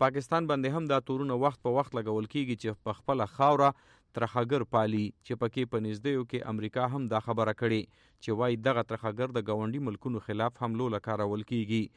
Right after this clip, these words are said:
د امنیتي خطرو په وجه د سی پیک نه د چین لاس اخستو په ځواب کې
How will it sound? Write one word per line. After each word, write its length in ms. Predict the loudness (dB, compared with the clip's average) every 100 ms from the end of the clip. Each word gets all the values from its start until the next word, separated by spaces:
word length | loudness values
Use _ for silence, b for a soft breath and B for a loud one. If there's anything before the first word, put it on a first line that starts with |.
| b b -2
د 160 | 0 2
امنیتي 320 | 2 2 0
خطرو 340 | -2 -2 0 0
په 160 | 0
وجه 200 | 0 0
د 140 | -4 -4
سی 120 | -4
پیک 260 | 0 0 0
نه 120 | -2
د 180 | -2 -4 -4
چین 160 | -4 -2 2
لاس 240 | 2 0
اخستو 420 | -6 -8 -6 -4 -2
په 140 | -2 0
ځواب 320 | 2 2 2
کې 120 | -2